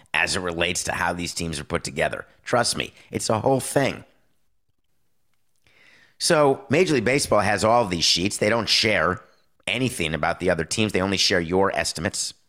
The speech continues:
They share then as the season starts, you start to see stuff from the other teams. You start to see their season ticket numbers. You start to see their revenue numbers, their gate revenue. You start to see where they're headed. Hmm,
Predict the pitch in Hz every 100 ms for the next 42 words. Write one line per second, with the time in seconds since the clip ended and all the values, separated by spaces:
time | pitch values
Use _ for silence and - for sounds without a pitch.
0 | _ _ _ _ - - - 110 107 -
1 | 92 95 104 78 90 92 - - 95 82
2 | 85 - 78 98 - 80 - 107 - 85
3 | - 131 - 76 - 76 71 69 58 -
4 | 57 - - - - 107 - 123 - 104
5 | - 127 104 92 104 80 80 95 78 78
6 | 71 58 - - - 104 - 127 - -
7 | 131 117 101 95 90 85 85 80 80 85
8 | 80 95 78 78 80 82 - 110 92 -
9 | - 120 104 - - - 117 117 104 92
10 | 117 98 - - _ _ _ _ _ _
11 | _ _ _ _ _ _ _ _ _ _
12 | _ _ _ _ _ _ _ _ _ _
13 | - 156